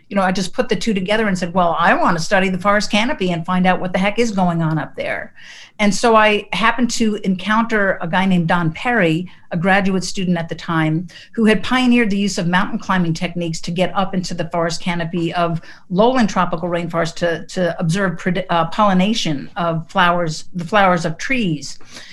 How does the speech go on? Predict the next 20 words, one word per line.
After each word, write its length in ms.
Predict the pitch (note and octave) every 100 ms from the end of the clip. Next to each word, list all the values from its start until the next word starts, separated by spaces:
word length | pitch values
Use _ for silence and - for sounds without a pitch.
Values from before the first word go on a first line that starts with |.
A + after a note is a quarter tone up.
| - -
And 160 | A3 A3
I 120 | G#3+
just 300 | G3 A#3 -
said, 260 | A3 F#3 -
"Oh 140 | B3+
my 180 | B3 G3+
gosh, 420 | F#3 F3 E3 -
please 480 | - A#3 C4 A#3+ G#3
teach 320 | - C4 A#3
me 100 | A3+
how 180 | G3+ G#3
to 100 | G3
climb 300 | F#3+ G3+ F#3
trees. 440 | F3+ G3+ F#3+ F3+ - - - -
That's 260 | - -
what 140 | A3 A3
I 80 |
want 180 | G#3 G3
to 40 | F#3
study." 520 | - G3 F3 E3